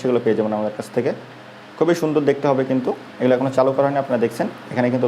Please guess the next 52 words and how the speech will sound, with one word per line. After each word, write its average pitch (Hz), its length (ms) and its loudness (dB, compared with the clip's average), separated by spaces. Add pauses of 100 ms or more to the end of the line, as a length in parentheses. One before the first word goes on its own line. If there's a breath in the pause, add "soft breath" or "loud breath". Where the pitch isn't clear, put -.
লক 123 200 4
করা 127 200 6
আছে, 156 120 -4 (120)
এখানে 120 240 -2
একটা - 160 -2 (140)
পিন 135 220 0
দিয়ে 135 140 4 (180)
আপনারা 117 200 0
কিন্তু 117 220 -6
চাইলে 127 260 4
এটা 131 180 0
চালু 127 180 4
করে 131 180 4
নিতে - 160 2
পারবেন। 190 160 0 (240)
এই 165 100 6
দুইটি 165 160 4 (120)
ডিজাইন 147 220 4
আছে 143 160 -2
আমাদের 131 220 4
কাছ 120 160 2
থেকে, 143 140 0 (240)
দুইটি 135 160 4 (120)
ডিজাইনের 131 280 4 (160)
অফার 135 180 -2
প্রাইস 143 220 4
কিন্তু 143 220 0
মাত্র 131 180 0 (220)
এক 123 100 2
হাজার 127 180 2
পঞ্চাশ 139 260 0
টাকা 135 160 4
করে। 127 100 2 (120)
অরিজিনাল 151 380 2
ঘড়ি 165 160 4 (380 loud breath)
আপনারা 143 200 0
কিন্তু 139 200 -2
চাইলে 147 180 4 (560)
আমাদের 139 180 4
এখান 151 140 2
থেকে 151 160 0
পারচেজ 151 280 0
করতে 147 180 -2
পারবেন। 143 180 2 (100)
এগুলো 139 220 4
কিন্তু 139 200 -2
কালার 143 220 4
গ্যারান্টি, 165 340 0
মেশিন 135 220 0
গ্যারান্টি 135 300 2
সবগুলি 151 340 0
দেখছেন। 139 200 0